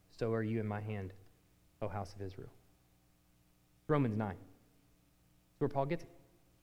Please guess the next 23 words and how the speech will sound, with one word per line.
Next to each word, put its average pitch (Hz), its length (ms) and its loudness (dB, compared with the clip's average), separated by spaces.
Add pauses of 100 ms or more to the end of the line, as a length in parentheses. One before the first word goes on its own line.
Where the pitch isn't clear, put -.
(800)
Doesn't 120 280 0
he 147 300 4
reserve 127 520 4
as 117 120 0
the 101 80 -6
potter 139 460 2 (140)
the 117 60 -6
right 127 360 0
to 123 80 -4
do 120 220 2
with 113 180 -2
one 123 180 0
vessel 123 380 -2
what 110 160 -2
he 107 80 -4
wants 123 500 -6 (440)
and 107 220 -4
with 107 120 -2
another 113 220 -2
vessel 120 320 -4
what 120 100 -2
he 117 60 -4
wants? 117 340 -12